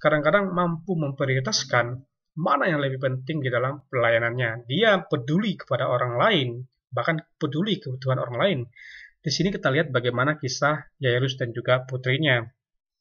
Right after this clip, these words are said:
Nah, mungkin di dalam kehidupan kita, kita berasumsi atau kita berpikir ya bahwa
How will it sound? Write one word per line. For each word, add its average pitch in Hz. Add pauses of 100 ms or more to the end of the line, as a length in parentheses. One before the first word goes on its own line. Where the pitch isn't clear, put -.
(600)
Nah, 127 (540)
mungkin 160
di 175
dalam 147
kehidupan 135
kita, 214
kita 208
berasumsi 147
atau 151
kita 170
berpikir 139
ya 120
bahwa 120